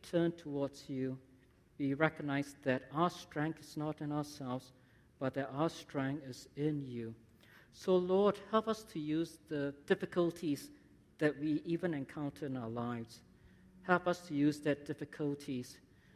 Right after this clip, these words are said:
so that we may be a channel of your love to others, so that we can proclaim of how you are more than able to make us conquerors,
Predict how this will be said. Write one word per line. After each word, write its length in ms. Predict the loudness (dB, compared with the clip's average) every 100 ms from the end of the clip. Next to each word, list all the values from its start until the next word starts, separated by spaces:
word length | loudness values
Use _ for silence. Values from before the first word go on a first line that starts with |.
| -20
so 260 | 0 4 6
that 220 | 4 2
we 240 | 2 2
may 220 | 2 2 2
be 160 | 2
a 80 | 0
channel 580 | -2 -6 0 0 0 -2 -8
of 80 | -6
your 240 | -2 2 2
love 320 | 4 4 2
to 180 | -8 -6
others, 380 | -2 -4 -4 -18 -20 -20 -20 -20
so 260 | -2 4 4
that 240 | 4 0
we 240 | -2 -2
can 260 | -4 -4 -6
proclaim 540 | -4 -6 -2 2 2 0
of 120 | -10 2
how 220 | 4 6
you 260 | 4 2 0
are 120 | 0
more 640 | -2 2 4 6 8 6 4 -2 -20 -8
than 160 | 0 0
able 320 | 2 0 0 -2 -8 -18 -6
to 80 |
make 380 | 0 4 4 2 -2
us 240 | -2 -2 -12 0
conquerors, 640 | 0 0 -6 -8 -8 -12